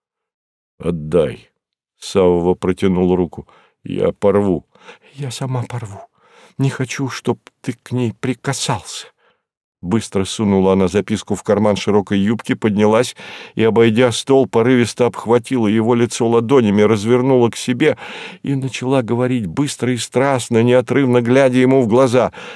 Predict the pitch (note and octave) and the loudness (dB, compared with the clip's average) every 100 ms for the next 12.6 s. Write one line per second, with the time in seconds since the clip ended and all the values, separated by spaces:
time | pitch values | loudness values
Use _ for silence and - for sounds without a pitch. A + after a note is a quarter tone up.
0 | - - - A#2 G#2+ A#2 B2+ B2+ A2+ - | -16 -14 -10 -8 -8 -8 -8 -8 -8 -6
1 | C3+ C3 - C3+ C3 C3 - C3 B2 B2+ | -6 -6 -4 -4 -2 -2 -2 -6 -4 -2
2 | B2+ B2+ - C#3 B2 G#2+ - C3 A2 A#2+ | 0 -4 -4 -6 -4 -6 -6 -8 -6 -8
3 | C3 B2+ B2 B2 A#2+ D3 C3+ C3 G#2+ - | -6 -6 0 0 0 -2 0 -2 -4 -6
4 | A#2 A#1+ - - B2+ C3+ C3+ A2+ C#3 A#2 | -6 -8 -6 -4 0 0 0 0 -2 -4
5 | G#2+ B2 - C#3 C3+ B2+ C3 - C#3 C#3+ | 0 0 2 -2 -4 -2 -4 -2 -2 -2
6 | D3 B2 B2 B2+ C3 C#3+ C#3 B2 D3 D#3+ | -2 -4 -4 -4 -4 -4 -4 -4 -4 -6
7 | D3+ - - - - - - - D#3 D3 | -6 -12 -16 -18 -14 -14 -12 -4 -2 0
8 | C#3+ F3 D3+ C3 D3+ A#2+ A#2 C#3 B2+ C3+ | -2 0 2 2 0 -2 -2 -4 -4 -4
9 | C3+ C#3 C3+ F#2+ A#2 B2 A#2+ A#2+ D3 C#3+ | -4 0 0 0 0 0 0 2 2 2
10 | D3 D3 D3+ - C#3+ D3 C3+ B2+ B2+ C3 | 2 2 0 0 0 2 2 2 2 4
11 | C#3 C#3 - D3 G#2 - D3 C3 A2 A2+ | 2 0 2 0 0 -2 0 0 0 -4
12 | - A#2 B2+ A#2+ C3 | -6 -6 -6 -2 -2